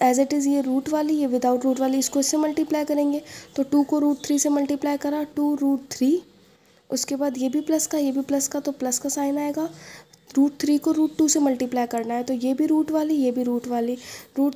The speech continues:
three और root two multiply हो जाएंगे, तो कितना आ जाएगा? Root six। Root root वाली दोनों आपस में multiply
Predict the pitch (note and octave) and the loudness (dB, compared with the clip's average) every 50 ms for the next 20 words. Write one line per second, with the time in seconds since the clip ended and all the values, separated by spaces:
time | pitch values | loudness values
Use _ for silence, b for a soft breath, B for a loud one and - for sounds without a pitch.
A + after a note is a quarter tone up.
0 | - - C#4+ D4+ D#4+ D#4+ D4+ C#4 C4 C4+ C4+ C4+ C4+ - C#4 C#4+ C#4 C4+ - C#4 | -2 -2 0 2 2 2 2 2 2 2 0 0 0 -2 0 0 0 0 0 -2
1 | C4+ - C#4 C4+ C4+ C4+ C#4 C#4 C#4 C#4 C#4 D4 C#4 - C4+ D4 C#4+ C#4 C4+ C4+ | -2 -2 -2 -2 0 0 2 2 2 0 -2 -2 -4 -2 -2 0 0 0 0 0
2 | C4+ C4+ D4+ D4+ C#4 C4+ C#4+ D#4 D#4 - - - A#3 G#3 - - - - - B | -2 -2 0 2 4 4 4 4 2 0 0 0 0 0 0 -4 -4 -4 -6 B
3 | B B B B B B B B - B3+ C4+ C#4+ D4 C#4+ - D4 D4+ D4 D4+ C#4+ | B B B B B B B B 0 2 4 4 4 2 2 0 0 2 2 2
4 | C#4 C#4 C#4 C#4+ C4 C4+ B3+ C4 C4+ C4+ C4 B3+ B3+ C4 B3+ - C#4+ C#4 C4 B3 | 2 2 2 2 2 0 0 0 0 0 -2 -2 -2 -2 0 2 2 4 4 2
5 | B3 B3+ C4 B3+ C4+ C#4 D#4+ | 2 0 -2 -2 -2 -2 -2